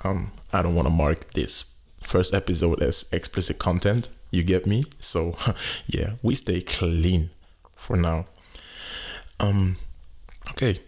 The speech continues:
Different cultures, of course, have different takes on a man, for sure. Every culture has, like, their own aspects, what makes a man to be a man. The Western culture,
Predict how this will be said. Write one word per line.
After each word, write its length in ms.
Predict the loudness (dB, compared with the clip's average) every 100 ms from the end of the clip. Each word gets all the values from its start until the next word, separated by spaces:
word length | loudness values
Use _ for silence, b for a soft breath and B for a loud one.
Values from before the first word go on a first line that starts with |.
| B B B B B -2
Different 380 | 0 0 2 0
cultures, 400 | 2 2 4 2
of 140 | 2
course, 300 | 2 2 4
have 300 | 2 -2 -2
different 480 | -2 0 2 2 0 -6 -2
takes 520 | 4 4 4 0 -2 0 2
on 100 | 6
a 60 |
man, 420 | 6 6 4 0 -8 -20 -20 -20 -20 -20 -8
for 140 | -2
sure. 440 | 0 2 2 0 -6 b b b b b b b -2
Every 180 | 2 2
culture 400 | 2 2 4 2
has, 200 | 2 0
like, 320 | 0 -2 -10 -16 -14 -4
their 300 | 2 2 2 2
own 260 | 4 4 2
aspects, 800 | 2 0 0 0 0 0 -2 -2 -4 -8 -2
what 300 | 2 4 2
makes 480 | 2 2 2 0 2
a 60 |
man 280 | 4 4 2
to 100 | 0
be 140 | 2
a 60 | 2
man. 400 | 2 2 2 -2 B B B B B B B
The 360 | -4 0 0 -2 -2
Western 520 | 2 2 2 0 -2
culture, 640 | 0 0 0 2 2 2